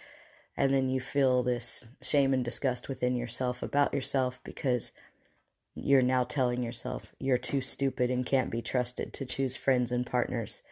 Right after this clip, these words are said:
because your judgment is horrible. So let's get rid of that self-talk, that negative self-talk, and that type of statement to yourself. And let's change that to,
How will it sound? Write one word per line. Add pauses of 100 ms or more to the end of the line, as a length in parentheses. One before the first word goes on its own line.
(160)
because
your
judgment
is
horrible. (1080)
So
let's
get
rid
of
that (960)
self-talk, (220)
that
negative
self-talk, (180)
and
that
type
of
statement
to
yourself. (720)
And
let's (480)
change
that
to,